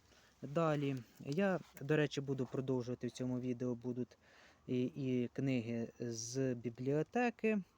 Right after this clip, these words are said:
тої, що списали. І тут я прийшов, е, просто якийсь мішок, я от висипав і так,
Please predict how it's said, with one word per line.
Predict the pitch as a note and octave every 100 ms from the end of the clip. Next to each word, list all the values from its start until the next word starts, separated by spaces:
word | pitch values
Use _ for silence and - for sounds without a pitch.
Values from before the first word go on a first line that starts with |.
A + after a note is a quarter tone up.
| _ E3 C#3
тої, | F#3 F#3
що | - F3
списали. | - F3 - F3 E3+ D#3+ - - - -
І | C4
тут | A#3+ F3+ E3
я | D3
прийшов, | D3 D3 - A#3+ A3+ D3+ -
е, | B2+ B2+
просто | - C3 - C3
якийсь | B2+ - C3+ -
мішок, | B2 B2 B2+ - G#3 F#3 - _ - _ -
я | C3
от | B2+ -
висипав | D3 E3+ C#3+ - B2 A#2 - - -
і | C3
так, | - C3